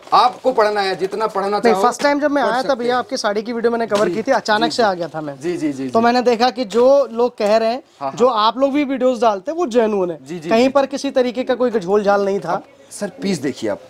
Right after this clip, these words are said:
Speaker 2: ओके,
Speaker 1: अभी तक
Speaker 2: ये किस
Speaker 1: आपने
Speaker 2: rate का है?
Speaker 1: color देखा,
Speaker 2: हम्म।
Speaker 1: अब मैं इस चीज की खासियत बताता हूँ, ये जो पट्टी लगी है ना,
Speaker 2: हाँ, हाँ।
Speaker 1: पट्टी के ऊपर हैंडवर्क आता है।
Speaker 2: ओके।
Speaker 1: ये पूरा हैंडवर्क के साथ का piece है,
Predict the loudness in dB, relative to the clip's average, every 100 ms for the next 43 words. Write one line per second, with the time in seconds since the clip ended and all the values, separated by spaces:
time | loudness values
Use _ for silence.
0 | 0 2 4 4 4 4 4 4 4 4
1 | 2 0 -4 -8 -10 -6 -2 0 0 0
2 | -2 -6 -6 -6 -2 -2 -2 -2 0 0
3 | -2 -2 -4 -6 -6 -2 -4 0 2 2
4 | 0 -4 -6 -4 2 4 2 0 -4 -4
5 | -2 0 0 -2 -6 -4 -2 -4 -6 -12
6 | -20 -20 _ -20 -20 -20 -20 0 4 6
7 | 6 6 2 0 -2 0 0 -2 -2 0
8 | 0 -2 -4 -4 -2